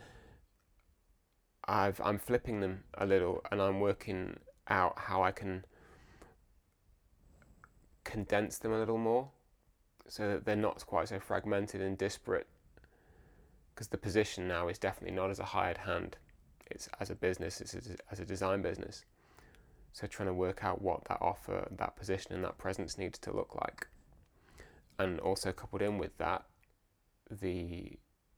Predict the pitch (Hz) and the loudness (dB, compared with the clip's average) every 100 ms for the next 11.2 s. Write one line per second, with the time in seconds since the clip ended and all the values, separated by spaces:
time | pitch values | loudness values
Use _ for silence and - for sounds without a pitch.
0 | - - - 104 95 - - - 95 95 | -20 -20 -10 -6 -6 -6 -10 -6 -4 -2
1 | 98 95 - 92 - 90 - 95 85 - | 2 2 2 -6 -8 -10 -6 -6 -4 0
2 | 95 98 92 87 - - - - 92 87 | 0 0 -4 -6 -6 -8 -8 -6 -4 -4
3 | 92 - - - - - 113 - 120 - | -6 -16 -20 -20 -8 -2 0 0 -2 0
4 | 135 196 - - _ _ _ _ - - | 0 0 -6 -20 _ _ _ _ -20 -20
5 | - - - - - _ _ _ _ _ | -20 -20 -20 -20 -20 _ _ _ _ _
6 | _ _ _ _ _ _ - - 104 101 | _ _ _ _ _ _ -4 -2 0 -2
7 | - 92 85 - - - - - - _ | -4 -4 -6 -6 -10 -12 -20 -20 -20 _
8 | - 101 95 - 95 95 - 95 92 - | 0 0 0 -4 -4 -4 -2 0 2 2
9 | 87 95 - 85 - - _ _ - - | -2 -4 0 0 0 -6 _ _ -20 -10
10 | - 101 95 92 85 - 104 98 - 90 | -4 -2 0 0 2 0 0 -4 -2 0
11 | 71 - | 0 -2